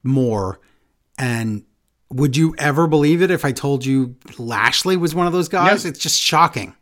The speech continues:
Speaker 2: Well, I always say anything can happen
Speaker 1: It's
Speaker 2: in
Speaker 1: really
Speaker 2: wrestling.
Speaker 1: good.
Speaker 2: Thank
Speaker 1: Yep.
Speaker 2: God that's
Speaker 1: Yep. And the same way we have on SmackDown, we have our, uh, Paul Heyman and Roman Reigns in that same role where you're
Speaker 2: Mm.
Speaker 1: never gonna be disappointed. It's just they give you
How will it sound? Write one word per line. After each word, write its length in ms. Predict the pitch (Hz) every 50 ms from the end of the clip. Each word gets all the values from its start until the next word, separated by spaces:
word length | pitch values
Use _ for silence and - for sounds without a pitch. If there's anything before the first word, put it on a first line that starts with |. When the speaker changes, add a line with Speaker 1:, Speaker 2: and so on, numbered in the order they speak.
| _ _ _ _ _ _ _ _ _ _ _ _ _ _
Speaker 2:
Well, 260 | 104 131 214 262 240 - _ - -
I 200 | 90 90 92 95
always 360 | 87 90 98 110 127 127 123
say 260 | - 160 151 117 73
anything 380 | 73 76 87 92 - - 113 107
can 140 | 104 - 120
happen 260 | 127 131 123 139 135
Speaker 1:
It's 60 | 139
Speaker 2:
in 80 | 139 139
Speaker 1:
really 100 | 147 160 110
Speaker 2:
wrestling. 220 | 110 113 117 117 117
Speaker 1:
good. 240 | 101 92 95 95 - _
Speaker 2:
Thank 180 | - 87 92 110
Speaker 1:
Yep. 100 | 139 139
Speaker 2:
God 220 | 127 113 104 87
that's 280 | 87 90 90 - - - _ _ - - - - - _ _
Speaker 1:
Yep. 220 | 202 247 247 - - _ _ _ _ _ _ - - - _ _ -
And 80 | 160
the 40 | 151
same 260 | - - 165 156 160 165
way 160 | 170 170 175
we 140 | 170 170 160
have 200 | 160 156 147 156
on 140 | 156 151
SmackDown, 560 | 151 - 180 170 170 156 - 147 135 135 131 135
we 80 | 127
have 280 | 117 131 127 127 120 120
our, 340 | 127 127 123 123 127 131 135
uh, 240 | 127 123 123 123 117
Paul 300 | 120 - - 139 135 123
Heyman 160 | 135 139 135 139 139
and 120 | 143 139
Roman 240 | 143 139 139 147 147
Reigns 220 | 151 156 151 131 127
in 80 | 113
that 160 | 110 107 101
same 420 | - - - - 120 113 120 120 123
role 300 | 127 139 143 123 110 104
where 240 | 110 107 98 104 107
you're 220 | 101 107 123 135
Speaker 2:
Mm. 140 | - 113 117 123 123 123
Speaker 1:
never 320 | 120 117 117 110 107 131 127
gonna 160 | 139 139 135
be 100 | 135 139
disappointed. 720 | 131 147 139 - 143 131 147 147 165 170 135 98 98 - - _ _ _ _ _ _ _
It's 160 | - 120 - -
just 160 | 120 - -
they 80 | 131
give 320 | 117 110 104 104 113 113 107
you 200 | 123 123 127 120